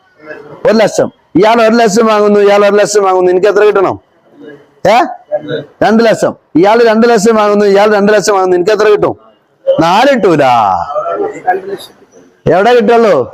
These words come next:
രണ്ടേ പത്ത്, അതിനപ്പുറം കിട്ടൂല. നിങ്ങൾ രണ്ടേ പത്ത് വാങ്ങുന്നു, ഇയാൾ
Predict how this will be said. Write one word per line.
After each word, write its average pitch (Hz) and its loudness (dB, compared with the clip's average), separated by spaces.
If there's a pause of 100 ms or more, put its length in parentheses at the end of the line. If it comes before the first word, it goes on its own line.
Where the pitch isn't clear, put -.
(680)
രണ്ടേ 214 2
പത്ത്, 190 0 (400)
അതിനപ്പുറം 233 0
കിട്ടൂല. 214 2 (360)
നിങ്ങൾ 240 2 (120)
രണ്ടേ 233 2
പത്ത് 226 0
വാങ്ങുന്നു, 214 0
ഇയാൾ 220 2